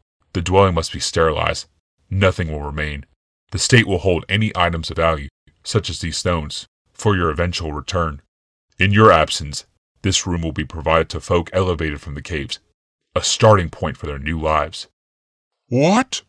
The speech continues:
Speaker 2: You can't simply take away one man's house and grant it to another."
Speaker 1: "I can, and I do. You have no need of it, and you owe the city recompense for placing so many lives in jeopardy," Yawmoth said.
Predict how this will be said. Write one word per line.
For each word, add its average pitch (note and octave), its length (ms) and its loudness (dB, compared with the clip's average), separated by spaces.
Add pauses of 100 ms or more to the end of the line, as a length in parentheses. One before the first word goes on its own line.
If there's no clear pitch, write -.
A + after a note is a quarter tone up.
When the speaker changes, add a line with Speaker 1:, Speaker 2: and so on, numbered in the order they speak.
(720)
Speaker 2:
You G3 100 4
can't A3 280 2
simply A#3 340 2
take F3+ 260 2
away E3 220 4
one E3 320 2
man's D#3+ 300 2
house E3+ 340 6
and C3 120 -2
grant C#3+ 300 2
it D3+ 140 0
to D3+ 140 4
another." E3+ 460 4 (840)
Speaker 1:
"I C#2 140 2
can, F#2+ 500 4 (400)
and F2+ 200 0
I D#2+ 160 4
do. D#2 380 0 (600)
You F#2 160 0
have D#2+ 200 -2
no D#2+ 180 0
need E2 200 0
of D2+ 80 -2
it, D2+ 180 -4 (400)
and F2+ 80 -4
you E2 180 -8
owe A#2 200 8
the G#2 100 2
city F#2 280 0
recompense E2 560 -2
for - 140 -6
placing F#2 520 -2
so - 240 2
many A2 160 4
lives D#2+ 400 2
in D2+ 140 -10
jeopardy," D2 460 -4 (480)
Yawmoth D#2+ 320 -2
said. E2+ 280 -4